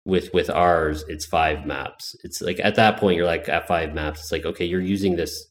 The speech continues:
somewhat regularly. You'll probably pay for it at that point. But we have a lot of people, a significant amount of people who will pay for one month and then cancel and then come back the next year. That, that, that's a, a lot of our customers are like that as well.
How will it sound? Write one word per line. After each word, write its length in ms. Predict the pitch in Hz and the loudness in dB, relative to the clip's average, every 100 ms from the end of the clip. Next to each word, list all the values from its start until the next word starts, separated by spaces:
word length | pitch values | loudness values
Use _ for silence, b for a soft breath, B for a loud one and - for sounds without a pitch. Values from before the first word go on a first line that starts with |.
| - | -8
somewhat 340 | - 85 78 | -4 -2 -2
regularly. 540 | 82 80 78 78 76 - _ _ - | -2 -2 -2 -2 -4 -6 _ _ -4
You'll 120 | 87 | -4
probably 680 | - - 87 87 80 80 78 | -2 4 4 4 0 -4 -8
pay 280 | 78 - 76 | -4 -2 -2
for 340 | 73 - 67 - | -2 -4 -4 -6
it 120 | - _ _ | -10 _ _
at 180 | 78 78 | -6 -2
that 320 | 78 76 - | 0 0 0
point. 360 | 98 95 101 - - _ | 0 2 2 0 -10 _
But 280 | - 110 92 - _ _ | 4 6 4 -2 _ _
we 180 | 120 131 | 6 8
have 160 | 151 | 8
a 40 | 131 | 8
lot 320 | 107 101 101 | 10 10 8
of 120 | 90 | 6
people, 400 | - 78 73 - | 0 -4 -4 -2
a 140 | - 92 | 0 0
significant 540 | - 98 95 95 90 | 4 4 4 2 2
amount 240 | 85 85 80 | 2 2 0
of 40 | |
people 260 | 90 80 78 | -4 -4 -2
who 100 | 87 | -2
will 100 | 85 | -2
pay 200 | - 85 | 0 0
for 120 | 82 | 0
one 220 | 80 78 | -2 -2
month 200 | 78 76 | 0 -2
and 100 | 78 | -4
then 100 | 73 | -6
cancel 520 | 71 73 71 71 65 - | -6 -6 -6 -8 -10 -8
and 100 | 80 | -6
then 80 | 76 | -4
come 140 | 82 | -4
back 220 | 76 73 | -2 -4
the 60 | 76 | -6
next 280 | 73 - - | -8 -8 -8
year. 200 | 60 - _ _ | -10 -10 _ _
That, 200 | - 80 | -6 -4
that, 240 | 80 80 - | -4 -6 -6
that's 460 | 85 80 - - _ - | -8 -8 -16 -18 _ -6
a, 340 | 90 87 85 | -6 -4 -6
a 20 | 82 | -4
lot 260 | 82 78 | -2 -2
of 80 | 78 | -2
our 80 | 76 | -4
customers 460 | - - - 64 | -6 -8 -8 -8
are 80 | - | -8
like 220 | - 62 | -10 -10
that 200 | - - | -10 -12
as 100 | - | -12
well. 220 | - - | -14 -16